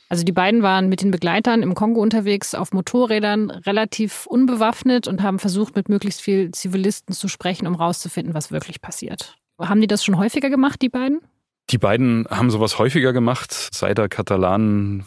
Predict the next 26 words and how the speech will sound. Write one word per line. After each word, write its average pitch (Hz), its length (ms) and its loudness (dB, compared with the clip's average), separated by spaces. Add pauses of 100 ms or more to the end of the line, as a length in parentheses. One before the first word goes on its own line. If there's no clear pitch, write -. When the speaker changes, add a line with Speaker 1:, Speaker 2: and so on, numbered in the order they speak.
Speaker 2:
war 95 240 0
auch - 220 -6
schon - 180 -4
vorher 120 300 0
mal 113 220 0
im 104 320 -4
Kongo 120 640 2 (160)
für - 140 -10
die 95 60 0
Europäische 95 400 -2
Union. 117 360 0
Sie 107 120 -2
war - 200 -4
in, 95 280 -6
in - 160 -8
Afghanistan 107 800 -4 (760)
für - 160 -6
die 107 140 -2
U 107 120 0
N. 104 380 0
Also 101 260 -2
sie 92 140 -2
hatte 98 220 -6
durchaus 101 320 0
Erfahrung, 107 560 0
hatte 98 460 -4